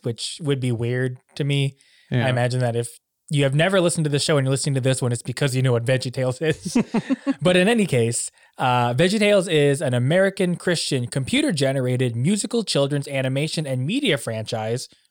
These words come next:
Speaker 1: what a mouthful, uh, created by Phil Vischer and Mike Nawrocki under Big Idea Entertainment. The series is centered around fruit and vegetable characters, retelling Christian stories from the Bible,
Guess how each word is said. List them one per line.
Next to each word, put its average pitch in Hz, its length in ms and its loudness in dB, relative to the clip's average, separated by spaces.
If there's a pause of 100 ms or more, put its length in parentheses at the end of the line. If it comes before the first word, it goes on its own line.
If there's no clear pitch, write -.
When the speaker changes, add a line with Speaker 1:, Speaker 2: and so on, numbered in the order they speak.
(120)
Speaker 1:
what 117 120 -10
a 110 40 -8
mouthful, 117 500 -4 (460)
uh, 127 260 2
created 202 360 0
by 135 180 2
Phil 214 360 2
Vischer 214 400 0
and 123 300 -4
Mike 151 460 -4
Nawrocki 131 880 0 (140)
under 120 260 -4
Big 196 260 -2
Idea 214 420 0
Entertainment. 156 880 -4 (500)
The 123 80 -4
series 139 340 -4
is 120 120 -4
centered 139 260 -2
around 117 320 0
fruit 214 280 -2
and 135 160 -2
vegetable 131 380 -2
characters, 180 640 0 (340)
retelling 165 580 0
Christian 190 360 -2
stories 143 400 0
from 135 160 -4
the 120 80 -2
Bible, 170 480 0